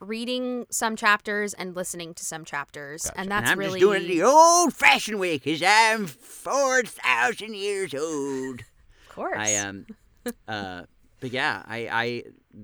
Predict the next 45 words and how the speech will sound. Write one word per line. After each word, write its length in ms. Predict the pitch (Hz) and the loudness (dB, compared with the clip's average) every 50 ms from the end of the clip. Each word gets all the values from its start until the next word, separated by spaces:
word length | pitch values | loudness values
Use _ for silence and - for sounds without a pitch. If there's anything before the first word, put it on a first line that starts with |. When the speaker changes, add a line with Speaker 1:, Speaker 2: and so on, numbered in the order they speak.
| - _ - | -20 _ -8
Speaker 3:
ironically 720 | - 110 110 107 110 113 113 113 80 107 - - 110 107 | -4 -4 -4 -4 -4 -6 -6 -8 -10 -14 -12 -10 -8 -8
enough, 300 | 104 101 104 104 107 110 | -8 -8 -8 -10 -10 -10
I 80 | 110 101 | -12 -12
guess, 140 | 92 113 - | -10 -10 -8
is 120 | 120 120 139 | -8 -8 -6
that 120 | 147 131 | -6 -6
irony? 540 | 135 165 175 180 190 190 202 208 214 208 - _ _ - | -6 -8 -8 -10 -10 -12 -14 -14 -16 -16 -20 _ _ -12
I 100 | 107 101 | -10 -10
don't 140 | 90 82 | -10 -10
know. 200 | 85 85 82 85 82 - - | -10 -12 -12 -14 -16 -16 -10
I, 220 | - 104 104 101 - | -6 -4 -4 -4 -4
I, 140 | - 107 107 98 | -6 -6 -8 -6
I'm 160 | 107 107 107 104 | -8 -8 -8 -8
s- 140 | - - - - 120 - - | -12 -16 -20 -20 -18 -8 -6
Speaker 2:
I'll 80 | 170 165 | -6 -4
teach 260 | - - 120 104 - | -4 -6 -8 -6 -4
you 60 | 110 | -6
about 220 | 92 92 90 92 95 | -4 -4 -6 -8 -8
it 100 | 92 - | -12 -14
someday. 260 | - 95 90 92 123 | -12 -10 -6 -4 -4
Speaker 3:
Thank 220 | 117 110 - - | -4 -4 -6 -8
you. 120 | - 98 101 | -8 -8 -6
Alanis 320 | 113 139 151 156 139 175 | -4 -2 -2 -2 -2 -2
Speaker 1:
Don't 240 | - 220 233 240 196 | 0 0 2 2 2
Speaker 3:
Morissette 40 | 226 | 0
Speaker 1:
listen 240 | 226 254 285 226 | 0 0 0 0
Speaker 3:
is 60 | 226 233 | -2 0
Speaker 1:
to 60 | 240 | 0
Alanis. 580 | 202 180 185 180 175 160 151 165 - - - | 0 0 0 0 -2 -2 -4 -6 -8 -10 -8
She's 160 | - 233 - 123 | -6 -4 -2 -2
Speaker 3:
nah, 200 | 110 107 104 - | -2 0 0 0
Speaker 1:
a 20 | |
liar. 80 | 165 160 | 0 0
Speaker 3:
she 60 | 156 | -2
screwed 320 | 156 170 - 139 131 123 117 | -2 -2 -2 -2 -2 -2 -2
up 100 | 110 - | -4 -6
my 100 | 104 98 | -8 -8
mind. 360 | 98 98 95 92 92 92 92 | -6 -4 -4 -4 -4 -4 -6
I, 220 | 92 92 - - | -6 -8 -8 -8
I 40 | 98 | -10
don't 160 | 95 98 87 | -10 -10 -10
know. 220 | 98 95 92 92 92 269 | -10 -12 -10 -10 -12 -12
Speaker 1:
<laughs> 40 | - - 311 247 _ - 294 | -12 -12 -12 -14 _ -12 -8
Speaker 3:
Uh, 140 | - 104 104 - | -8 -6 -6 -4
and, 160 | 113 127 120 | -6 -6 -6